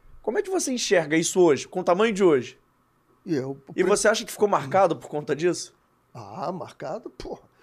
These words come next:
Speaker 2: é, empresa f-, é, imprensa francesa, italiana, americana.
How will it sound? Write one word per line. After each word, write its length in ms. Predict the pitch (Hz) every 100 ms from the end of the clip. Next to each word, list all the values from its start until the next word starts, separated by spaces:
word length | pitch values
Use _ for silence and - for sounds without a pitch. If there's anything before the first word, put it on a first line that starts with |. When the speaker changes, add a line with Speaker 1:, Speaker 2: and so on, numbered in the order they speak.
| _ _ _ -
Speaker 2:
é, 320 | 202 - - - _ _ -
empresa 500 | 143 151 147 131 147
f-, 420 | - - - -
é, 220 | 139 139
imprensa 500 | 143 131 147 151 -
francesa, 680 | - 190 220 - 170 160 131
italiana, 920 | 131 165 165 214 196 156 151 143 139
americana. 960 | 139 143 175 214 - 151 165 165 135